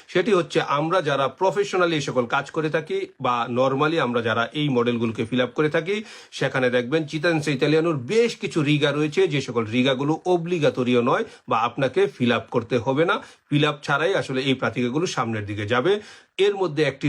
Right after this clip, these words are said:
রয়েছে প্যাক অ্যাড্রেস, এটি আপনি দেন বা না দেন বা এখানে ইমেল অ্যাড্রেস দিলেও এই প্রাতিকাটি সামনের দিকে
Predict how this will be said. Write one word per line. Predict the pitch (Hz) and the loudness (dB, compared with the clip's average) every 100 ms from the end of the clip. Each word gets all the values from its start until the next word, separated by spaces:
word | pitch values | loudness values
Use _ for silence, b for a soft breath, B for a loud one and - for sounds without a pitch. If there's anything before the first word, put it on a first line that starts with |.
| 139 | 2
রয়েছে | 151 147 226 - | 2 2 0 0
প্যাক | 127 117 117 | 0 0 -2
অ্যাড্রেস, | 98 107 98 - b b 160 | -4 -10 -14 -16 b b -2
এটি | 160 151 | 2 0
আপনি | 143 135 110 | 0 0 2
দেন | 147 208 202 | 0 0 -2
বা | 139 127 | -2 0
না | 127 131 | -2 -2
দেন | 190 135 | -4 -2
বা | 113 | -2
এখানে | 117 113 139 | -4 -10 -4
ইমেল | 143 147 | -2 0
অ্যাড্রেস | 123 123 127 | 0 -2 0
দিলেও | 147 214 156 | 0 0 0
এই | 135 | 0
প্রাতিকাটি | 127 113 135 135 - | -2 -2 -2 -2 -4
সামনের | 127 113 104 | -4 -2 -4
দিকে | 107 | -4